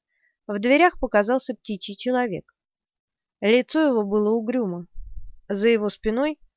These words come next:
стояли вооружённые охотники. И Кэлен не понравилось выражение их лиц.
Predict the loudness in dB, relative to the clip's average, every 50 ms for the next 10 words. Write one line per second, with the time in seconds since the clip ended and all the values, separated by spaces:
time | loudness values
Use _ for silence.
0 | _ _ _ _ _ _ -10 0 2 2 4 6 4 4 4 4 4 4 4 4
1 | 2 0 -2 -2 -2 -2 -4 -4 -6 -4 -4 -6 -6 -4 -8 -10 -10 -10 -12 -12
2 | -14 -14 -18 -18 -20 -20 _ -20 -20 -20 _ _ _ _ _ _ _ _ _ _
3 | _ -4 -2 -2 -2 2 4 4 4 4 2 -2 -4 -4 0 2 2 2 4 4
4 | 2 2 2 2 0 -2 -4 -6 -4 0 2 2 2 0 -2 -4 -2 -4 -6 -6
5 | -6 -6 -6 -6 -6 -8 -14 -20 _